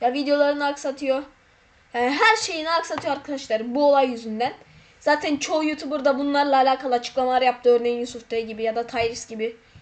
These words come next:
Birçok YouTuber bununla alakalı açıklama yaptı. Ben de düşüncelerimi aktarmak istedim sizlerle.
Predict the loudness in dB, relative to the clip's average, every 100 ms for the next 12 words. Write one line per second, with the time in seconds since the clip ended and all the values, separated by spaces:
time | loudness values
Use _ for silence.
0 | _ -6 -6 -6 -6 -6 -6 -8 -8 -10
1 | -8 -6 -2 0 0 -2 -4 -4 -6 -8
2 | -6 -8 -8 -10 -10 -14 _ -20 _ -2
3 | 0 4 2 2 -4 -10 -6 0 2 0
4 | -2 -4 -6 -6 -10 -10 -10 -8 -4 -4
5 | -4